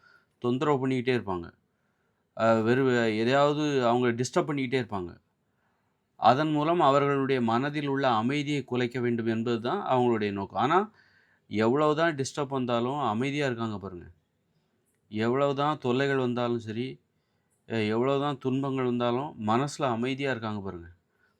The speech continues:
அவங்க ஜெயிச்சுக்கிட்டே இருக்காங்கன்னு அர்த்தம். அந்த அமைதி தான் வெற்றி. அந்த அமைதியை ஒண்ணுமே செய்ய முடியலையே அப்படின்னு நினைச்சு அந்த தொந்தரவு கொடுக்குறாங்கல்ல, அவங்க வந்து குழம்பி போவாங்க.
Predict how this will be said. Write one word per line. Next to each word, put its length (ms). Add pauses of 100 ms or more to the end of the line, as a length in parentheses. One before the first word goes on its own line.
அவங்க 400
ஜெயிச்சுக்கிட்டே 580
இருக்காங்கன்னு 320
அர்த்தம். 200
அந்த 200
அமைதி 360
தான் 300
வெற்றி. 340 (840)
அந்த 180
அமைதியை 380
ஒண்ணுமே 340
செய்ய 240
முடியலையே 400
அப்படின்னு 320
நினைச்சு 280 (760)
அந்த 200 (320)
தொந்தரவு 400
கொடுக்குறாங்கல்ல, 640
அவங்க 380
வந்து 220
குழம்பி 380
போவாங்க. 380